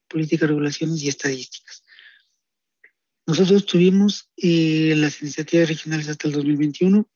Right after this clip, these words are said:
y próximamente en la nueva, en la conferencia mundial se definirán las nuevas iniciativas regionales, las cuales ya tuvimos un trabajo previo en la reunión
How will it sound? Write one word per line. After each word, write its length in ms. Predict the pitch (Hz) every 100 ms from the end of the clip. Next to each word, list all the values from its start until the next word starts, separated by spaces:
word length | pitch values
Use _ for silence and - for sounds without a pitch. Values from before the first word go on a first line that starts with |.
| _
y 180 | - 156
próximamente 640 | - 151 - 151 147 151 151
en 60 |
la 40 | 147
nueva, 260 | 143 147
en 440 | 147 - - _ -
la 80 | 151
conferencia 480 | 147 139 147 160
mundial 420 | 160 160 165 175 190 - - -
se 400 | - - 151 - -
definirán 540 | 170 175 160 156 160
las 120 | 147
nuevas 360 | 139 143 151 - -
iniciativas 460 | 147 151 - 156
regionales, 400 | - - 165 165
las 160 | 151 135
cuales 380 | - 151 156 - - - - _
ya 120 | - 151
tuvimos 420 | 156 147 151 -
un 80 | 147
trabajo 340 | 143 143 151
previo 600 | - 160 160 165 175 -
en 220 | - 160
la 100 | 156
reunión 580 | 143 143 143 151 156 165